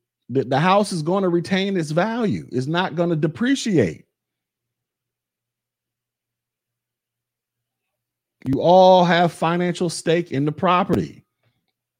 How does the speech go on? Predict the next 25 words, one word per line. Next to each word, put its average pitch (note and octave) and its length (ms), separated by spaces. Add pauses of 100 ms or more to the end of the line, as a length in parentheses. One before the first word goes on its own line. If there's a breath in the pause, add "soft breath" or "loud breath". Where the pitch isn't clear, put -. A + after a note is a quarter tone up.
(1600)
You G#2 180
can D#3 140
still E3 400
live D#3+ 240
your D#3+ 140
single E3+ 400
life, E3 360
bring D#3 340
chicks D#3+ 300
to F3 100
the E3 60
crib, E3 400
do C#3 120
what E3+ 180
you D3+ 80
do. E3+ 460 (2000)
You - 140
know E3+ 60
what F3+ 60
I'm F3 60
saying? G3+ 360
Like, F3+ 240
I D#3+ 140
don't, G#3+ 300
<laughs> - 60